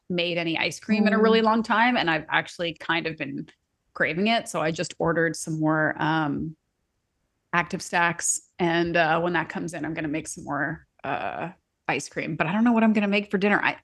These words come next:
Speaker 1: this is the thing about being an adult. Now I have a kid too. Like, I have to come up with
Speaker 2: Oh,
Speaker 1: something.
Speaker 2: man.
Speaker 1: I can't just, like, go
Speaker 2: Yeah.
Speaker 1: upstairs and make,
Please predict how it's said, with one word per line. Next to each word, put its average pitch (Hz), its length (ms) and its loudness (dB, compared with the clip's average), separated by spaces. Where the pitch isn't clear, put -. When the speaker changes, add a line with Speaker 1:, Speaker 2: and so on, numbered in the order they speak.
Speaker 1:
this 285 180 4
is 277 80 -6
the 285 80 0
thing 285 160 8
about 240 160 8
being 226 140 6
an 202 80 0
adult. 190 420 4
Now 214 160 2
I 254 60 4
have 240 100 4
a 226 40 0
kid 226 360 4
too. 254 160 4
Like, 247 220 6
I 196 240 8
have 233 300 6
to 254 40 4
come 202 240 4
up 202 160 8
with 254 140 10
Speaker 2:
Oh, 196 40 8
Speaker 1:
something. 190 200 8
Speaker 2:
man. 294 340 10
Speaker 1:
I - 40 6
can't 254 260 8
just, 240 180 6
like, 208 260 8
go 220 140 12
Speaker 2:
Yeah. 226 80 12
Speaker 1:
upstairs 226 540 6
and 196 160 6
make, 196 260 6